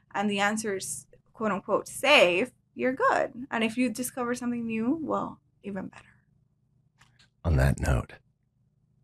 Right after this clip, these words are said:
Speaker 2: this was so nice.
Speaker 1: Thank you.
Speaker 2: That was
Speaker 1: You're a
Speaker 2: beautiful.
Speaker 1: delight, and I can't wait to have you back.
Speaker 2: Likewise.
Speaker 1: Yeah.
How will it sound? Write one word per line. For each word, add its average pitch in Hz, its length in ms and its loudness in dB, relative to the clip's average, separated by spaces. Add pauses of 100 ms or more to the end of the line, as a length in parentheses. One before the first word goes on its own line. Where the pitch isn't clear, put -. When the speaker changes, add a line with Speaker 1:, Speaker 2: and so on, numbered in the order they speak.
(120)
Speaker 2:
this - 160 -6
was - 120 2
so - 160 2
nice. - 520 -4 (140)
Speaker 1:
Thank 320 400 -10
you. 185 80 -2 (540)
Speaker 2:
That - 100 -6
was 67 200 -2
Speaker 1:
You're 339 260 8
a 339 60 10
Speaker 2:
beautiful. 254 280 4
Speaker 1:
delight, 196 520 2
and 208 560 2 (600)
I 233 80 -6
can't 254 180 4
wait 240 120 4
to 240 40 -2
have 226 120 -2
you 202 100 0
back. 285 360 -6 (340)
Speaker 2:
Likewise. 240 340 -4
Speaker 1:
Yeah. 269 360 -2